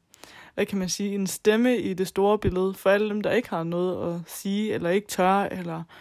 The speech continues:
øh, har det svært med det. Der synes jeg egentlig, at det er fint, at jeg deler mine erfaringer, så der er nogen, der kan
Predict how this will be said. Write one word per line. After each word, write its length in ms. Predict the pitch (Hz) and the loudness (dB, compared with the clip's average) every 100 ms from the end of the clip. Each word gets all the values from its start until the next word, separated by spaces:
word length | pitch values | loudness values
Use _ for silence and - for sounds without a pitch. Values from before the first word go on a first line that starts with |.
| - - - - - | -20 -20 -20 -20 0
øh, 260 | - 214 214 | 4 6 6
har 200 | 214 220 | 4 2
det 160 | 175 170 | 0 -2
svært 380 | 214 208 170 | 4 4 4
med 120 | 180 185 | 2 2
det. 160 | 175 156 - - - | 0 -4 -14 -8 0
Der 180 | 214 | 0
synes 240 | 196 240 - | 0 -2 0
jeg 80 | 196 | 0
egentlig, 240 | 196 175 | 0 -2
at 180 | 170 - | -4 -2
det 180 | 190 185 | -2 -2
er 40 | |
fint, 300 | - 240 180 | 0 0 2
at 80 | 175 | 2
jeg 220 | 196 214 | 2 2
deler 280 | 233 180 160 | 2 2 0
mine 280 | 196 269 269 | 2 4 4
erfaringer, 540 | - 175 165 - 175 - - - - - - | 2 2 2 -2 -8 -10 -18 -20 -20 -20 -8
så 220 | - 202 | 0 2
der 80 | 190 | 4
er 160 | 185 | 2
nogen, 380 | 190 196 208 226 | 2 2 4 4
der 100 | 196 | 4
kan 380 | 190 180 175 | 4 4 4